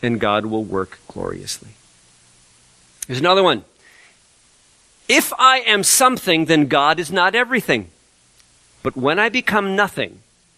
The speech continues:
God can become all." And the everlasting God in Christ can reveal himself fully. And that is the higher life. We need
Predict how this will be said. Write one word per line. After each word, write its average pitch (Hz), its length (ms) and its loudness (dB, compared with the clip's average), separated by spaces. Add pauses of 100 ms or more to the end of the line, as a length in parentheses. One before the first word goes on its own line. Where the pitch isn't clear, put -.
(160)
God 101 380 -2
can 110 140 -10
become 110 380 -6
all." 90 260 -8 (4000)
And 165 360 2
the 139 100 2
everlasting 139 500 0
God 127 240 0
in 160 80 -10
Christ 104 380 -6 (160)
can 120 180 -2
reveal 117 340 0
himself 107 400 -4
fully. 101 360 -12 (380)
And 104 220 -4
that 123 240 -2
is 143 140 -10
the 151 100 -6
higher 123 280 -8
life. 92 360 -12 (260)
We 110 160 -2
need 110 600 2